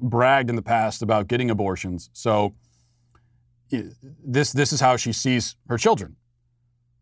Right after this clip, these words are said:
She sees her children, as unfortunately ma-, many parents, especially on the left, do,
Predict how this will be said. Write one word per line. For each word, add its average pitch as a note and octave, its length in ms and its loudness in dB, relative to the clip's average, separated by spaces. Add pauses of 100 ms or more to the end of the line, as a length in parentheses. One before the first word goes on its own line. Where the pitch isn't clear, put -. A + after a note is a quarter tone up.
(640)
She A2 160 -4
sees D3 240 0
her B2+ 120 0
children, A#2 580 0
as A#2 240 0
unfortunately A#2 480 -2
ma-, B2+ 140 0 (160)
many B2+ 220 0
parents, F2+ 400 -8
especially A#2 280 -4
on G#2 60 -2
the G2 40 -2
left, G#2 300 -2
do, F#2 220 -4